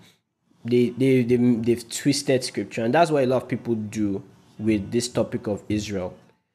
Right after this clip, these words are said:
I want you to write this thing down because we'll talk about it next week. It's called, next week, I hope, yes.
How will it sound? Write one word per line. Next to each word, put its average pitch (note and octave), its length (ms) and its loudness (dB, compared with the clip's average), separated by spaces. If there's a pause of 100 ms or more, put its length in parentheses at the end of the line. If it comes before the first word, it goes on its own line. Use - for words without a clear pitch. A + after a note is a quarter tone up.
(240)
I B2+ 60 0
want F#3 140 6
you G#3 60 2
to E3 120 0
write C#3+ 240 4
this C3 160 -4
thing B2 300 2
down G#2+ 360 -2 (120)
because A#2 320 0
we'll A#2+ 140 4
talk A#2 220 2
about A#2 360 2
it A2 80 -2
next A2 340 -2
week. - 340 -10 (460)
It's - 160 -4
called, - 420 2 (400)
next A#2 360 -6
week, - 340 -12
I A2 60 -8
hope, G2 340 -8
yes. G2 300 -8